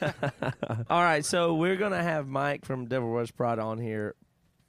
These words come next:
in a little bit, but before that, we're gonna talk, as we always do. I know you guys know this, and yes, they are a sponsor. X three Watch is a sponsor of this podcast, and we always talk about it.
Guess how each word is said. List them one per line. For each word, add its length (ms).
in 120
a 80
little 200
bit, 280
but 100
before 420
that, 340
we're 140
gonna 160
talk, 400
as 180
we 160
always 400
do. 160
I 60
know 80
you 100
guys 220
know 200
this, 300
and 120
yes, 220
they 160
are 200
a 40
sponsor. 680
X 240
three 200
Watch 420
is 80
a 20
sponsor 400
of 40
this 120
podcast, 460
and 60
we 60
always 240
talk 260
about 280
it. 100